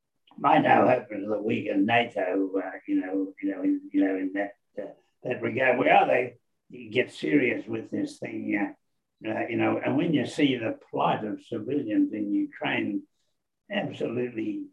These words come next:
gut-wrenching. But, uh, anyway, uh, so nato is my crook of the week. Now, who you got, mate?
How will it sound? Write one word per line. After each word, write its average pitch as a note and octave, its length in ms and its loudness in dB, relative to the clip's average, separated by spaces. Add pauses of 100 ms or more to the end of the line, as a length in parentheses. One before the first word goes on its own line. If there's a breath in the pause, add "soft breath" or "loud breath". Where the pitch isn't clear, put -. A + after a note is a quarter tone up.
gut-wrenching. - 800 -2
But, G#2 340 -10
uh, G2+ 100 -6 (200)
anyway, C3+ 500 4 (300)
uh, C#3 220 -2
so D#3 120 4
nato C#3+ 640 6
is - 140 2
my B2 380 0 (240)
crook E3 200 0
of B2 60 -2
the A#2+ 100 2
week. B2+ 280 0
Now, B2+ 80 2
who C#3+ 80 2
you D3 360 8
got, G#2 200 -4
mate? D3 180 -4